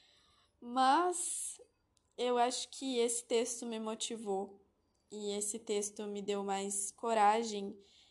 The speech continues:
e mais abertura para que eu ouvisse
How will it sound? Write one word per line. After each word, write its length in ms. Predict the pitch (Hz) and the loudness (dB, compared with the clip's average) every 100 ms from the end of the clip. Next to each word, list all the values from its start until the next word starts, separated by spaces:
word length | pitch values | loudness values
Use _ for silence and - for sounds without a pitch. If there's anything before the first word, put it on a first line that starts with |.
| _ | _
e 100 | - | -8
mais 1120 | 220 208 208 214 214 208 202 196 196 214 - - - | 0 2 2 -2 -4 -4 -4 -4 -4 -4 -6 -6 -2
abertura 600 | 226 240 254 254 311 330 | 0 2 0 0 -2 0
para 220 | 311 277 | 0 -2
que 120 | 277 | 0
eu 80 | 240 | 2
ouvisse 880 | 233 226 226 214 214 226 - 214 | 2 2 -2 -2 0 0 0 -4